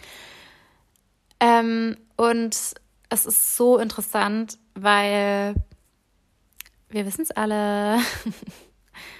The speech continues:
Corona hat angefangen und so weiter. Und für mich hat das, ähm,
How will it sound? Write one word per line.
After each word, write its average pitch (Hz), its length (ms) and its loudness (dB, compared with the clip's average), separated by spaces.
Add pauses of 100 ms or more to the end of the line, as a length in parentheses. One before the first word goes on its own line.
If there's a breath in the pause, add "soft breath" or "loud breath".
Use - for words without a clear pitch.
(480 loud breath)
Corona 202 320 -4
hat 320 160 -2
angefangen 202 760 0
und 269 140 -6
so 311 120 -2
weiter. 196 600 6
Und 196 160 -6
für 233 100 2
mich 311 280 6
hat 277 160 4
das, 226 260 0
ähm, 196 540 0